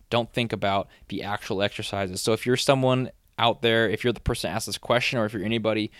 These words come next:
who's struggling with pain and struggling with a lot of joint issues in your training, and you hear me say, you know, "Do,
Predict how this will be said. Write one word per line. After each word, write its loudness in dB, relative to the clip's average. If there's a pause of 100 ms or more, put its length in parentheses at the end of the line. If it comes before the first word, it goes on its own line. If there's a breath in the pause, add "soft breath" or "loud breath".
(140 loud breath)
who's -4
struggling -2
with -2
pain 0
and -4
struggling 0
with -4
a -2
lot 2
of -6
joint -2
issues -2
in -4
your -4
training, 0
and -2
you -2
hear -2
me 0
say, 2 (400 loud breath)
you -4
know, -4
"Do, 2